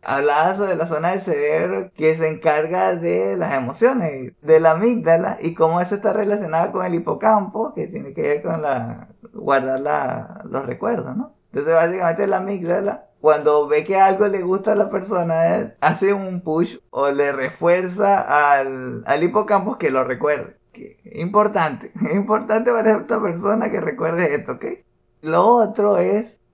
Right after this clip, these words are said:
un concepto que se llama la cúspide de la reminiscencia, que tiene que ver con que, que en la vida de una persona, en el tiempo donde tiene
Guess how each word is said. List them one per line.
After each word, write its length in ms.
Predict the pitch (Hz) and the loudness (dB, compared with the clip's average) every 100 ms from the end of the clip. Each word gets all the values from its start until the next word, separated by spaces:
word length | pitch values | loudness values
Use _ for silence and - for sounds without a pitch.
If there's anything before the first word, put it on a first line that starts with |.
| _ - | _ -8
un 180 | 165 | -8
concepto 520 | 170 202 202 208 208 220 | -4 -4 -2 -4 -2 -4
que 100 | 208 | -2
se 200 | 185 175 | -2 0
llama 520 | 196 208 208 214 - _ | 0 0 0 -2 -4 _
la 760 | 165 175 175 170 165 170 165 - | -2 2 4 4 4 2 0 -6
cúspide 540 | 208 285 - 330 339 339 - - _ | -4 -4 -2 -2 0 0 -2 -12 _
de 180 | 165 170 | 2 4
la 220 | 175 175 | 6 4
reminiscencia, 880 | 170 170 160 160 175 151 143 - - _ _ _ | 2 -2 -4 -4 0 0 -2 -14 -20 _ _ _
que 260 | - 196 202 | 2 6 6
tiene 300 | 202 202 208 | 4 -2 0
que 200 | 208 208 | 2 4
ver 140 | 208 | 4
con 200 | 202 190 | 0 -4
que, 360 | 180 - - _ - | -4 -6 -6 _ -4
que 120 | 170 | 0
en 80 | 175 | 6
la 120 | 180 | 6
vida 200 | 214 269 | 6 2
de 80 | 269 | 0
una 160 | 262 | -2
persona, 540 | 233 214 180 135 131 - | -2 -2 -2 -2 -6 -8
en 140 | 135 | -2
el 120 | 151 160 | -2 2
tiempo 340 | 208 196 170 | 0 2 4
donde 280 | 156 147 147 | 4 4 -2
tiene 380 | 170 165 147 | -2 -2 -2